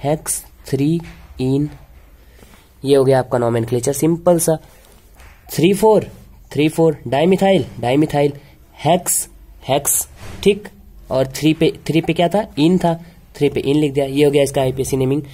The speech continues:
तो I hope guys कि अब आपको अच्छे से clear हो गया होगा कि आईपीएससी naming कैसे करते हैं। मैंने एक एक step करके दिखाया है, ठीक है? Numbering कहाँ से करेंगे और principal chain कैसे छाटेंगे। अगर video अच्छी लगे तो video को like करो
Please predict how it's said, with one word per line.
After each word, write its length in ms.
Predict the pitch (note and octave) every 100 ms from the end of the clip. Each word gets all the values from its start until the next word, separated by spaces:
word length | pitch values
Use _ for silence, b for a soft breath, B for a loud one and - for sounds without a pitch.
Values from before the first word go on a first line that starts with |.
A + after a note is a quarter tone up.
| B B B B
तो 260 | D3 D3 -
I 80 | C#3+
hope 200 | D3 D#3+
guys 260 | D#3+ D#3+ -
कि 140 | E3+
अब 260 | - D#3+ D#3
आपको 300 | C#3+ - E3 -
अच्छे 320 | D3 - E3+
से 140 | D3+ E3
clear 320 | D#3 D3 C#3+
हो 100 | C#3
गया 180 | D3 C#3
होगा 200 | C#3+ D#3
कि 120 | D#3
आईपीएससी 400 | C#3+ C#3+ C3 D3+
naming 320 | C#3+ C#3 D3+
कैसे 300 | C#3+ B2+ D3+
करते 260 | D3+ C#3 D#3+
हैं। 80 |
मैंने 220 | D3 C3+ C#3
एक 200 | B2+ D3+
एक 120 | C3+
step 280 | - C#3+ -
करके 280 | C3 C#3
दिखाया 340 | E3 D3+ D3+ D3+
है, 200 | E3 F3 B B B B B B
ठीक 140 | D#3+ E3+
है? 60 |
Numbering 380 | E3+ C3+ C#3 D3+
कहाँ 160 | C#3+ C#3+
से 140 | D#3
करेंगे 400 | D3+ D3+ D3+ D#3+ - B B -
और 260 | B2 B2+ A#2+
principal 360 | C3 B2 C#3
chain 240 | C3+ C#3+ D3
कैसे 240 | D3+ D#3
छाटेंगे। 400 | D3 C3+ D3 D3+
अगर 220 | D3 C3+
video 200 | C3 C3
अच्छी 200 | C3 -
लगे 200 | D3+ D#3
तो 120 | E3
video 200 | D3 C3
को 100 | C3
like 300 | B2 A#2+ C3+
करो 260 | B2+ D#3 F3